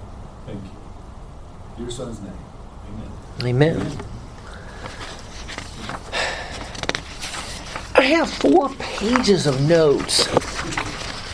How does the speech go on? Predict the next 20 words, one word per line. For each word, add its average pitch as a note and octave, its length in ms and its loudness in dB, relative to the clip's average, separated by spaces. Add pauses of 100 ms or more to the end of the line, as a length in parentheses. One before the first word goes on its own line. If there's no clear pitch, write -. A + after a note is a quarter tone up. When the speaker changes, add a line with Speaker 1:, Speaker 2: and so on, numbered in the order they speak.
(540)
Speaker 2:
I F3+ 60 0
don't G#3+ 300 6
like E3+ 280 6
that. B2+ 460 4
Um, C3+ 500 4 (1200)
so G#3+ 460 8
I'd G3 180 4
like, B3 240 4 (240)
I'd F3 160 6
like B3 240 4
to, D#3+ 280 6 (840)
I E3+ 100 10
do G#3 200 6
want C4 140 8
to F#3 60 4
have G#3 160 6
some E3+ 180 2
structure, B3+ 680 6
but G3+ 400 8
I, F#3+ 240 6